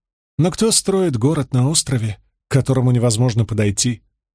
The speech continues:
С океанского дна поднималось множество странных скал, которые окружали остров стеной, и каждая выглядела словно наконечник копья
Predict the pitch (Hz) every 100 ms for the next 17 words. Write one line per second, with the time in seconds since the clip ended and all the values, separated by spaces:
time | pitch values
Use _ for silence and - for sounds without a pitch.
0 | _ _ _ - - 127 131 - 131 127
1 | 113 139 143 139 120 131 131 135 131 -
2 | 123 143 139 131 - 139 - - 131 135
3 | 127 127 - - 127 95 62 - _ _
4 | 120 135 127 120 - 120 123 113 113 139
5 | - 127 - - 139 135 85 65 _ _
6 | _ 117 120 156 180 156 175 147 156 160
7 | 135 156 151 131 _ - - 131 135 127
8 | 131 127 131 131 131 - 123 - 104 -
9 | 127 147